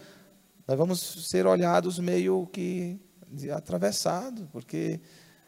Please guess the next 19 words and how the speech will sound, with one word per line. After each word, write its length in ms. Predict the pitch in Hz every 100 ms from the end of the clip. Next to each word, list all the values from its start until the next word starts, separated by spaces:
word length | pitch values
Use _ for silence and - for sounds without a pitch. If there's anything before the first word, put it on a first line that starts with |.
| _ _ _ -
está, 380 | - 147 139 143
hoje 360 | 143 170 170 131
eu 80 |
sinto 600 | 127 - 165 196 139 117 -
que 120 | 120
está 320 | 113 123 120
mais, 520 | 123 135 139 123 - - - - - -
mais 200 | 131 147
evidenciado 960 | 156 143 151 143 131 131 151 170 120 113
que, 280 | 120 123 - - -
qual 120 | 139
é 40 |
a 40 | 143
posição 380 | 151 143 151
da 120 | 143 139
igreja 680 | 117 139 190 175 113 101 - - -
e 80 | 156
que 420 | - 190 196 190
certas 920 | 196 - 190 202 196 196 185 160 -